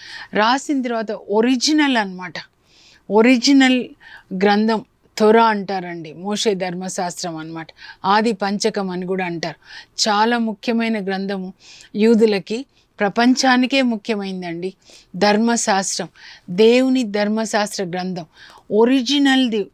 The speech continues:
ఏదైతే మోషే రాశాడో, మోషే ఏం చేస్తాడంటే యెహోషువకి ఇస్తాడనమాట. అప్పుడు దేవుడు ఏమంటారంటే, "మోషే నీకు ఇచ్చిన ధర్మశాస్త్రమును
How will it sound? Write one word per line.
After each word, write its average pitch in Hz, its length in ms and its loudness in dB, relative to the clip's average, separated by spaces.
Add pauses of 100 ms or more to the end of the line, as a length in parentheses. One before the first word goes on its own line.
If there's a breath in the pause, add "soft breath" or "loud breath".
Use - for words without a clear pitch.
ఏదైతే 233 540 2
మోషే 208 400 -2
రాశాడో, 190 640 -4 (420 loud breath)
మోషే 247 300 2
ఏం 226 240 0
చేస్తాడంటే 208 680 -2 (340 soft breath)
యెహోషువకి 214 600 2
ఇస్తాడనమాట. 170 640 -4 (480 loud breath)
అప్పుడు 214 240 0
దేవుడు 226 380 4
ఏమంటారంటే, 196 840 -4 (440 loud breath)
"మోషే 269 640 2
నీకు 214 280 -2
ఇచ్చిన 214 340 -2
ధర్మశాస్త్రమును 180 1120 -2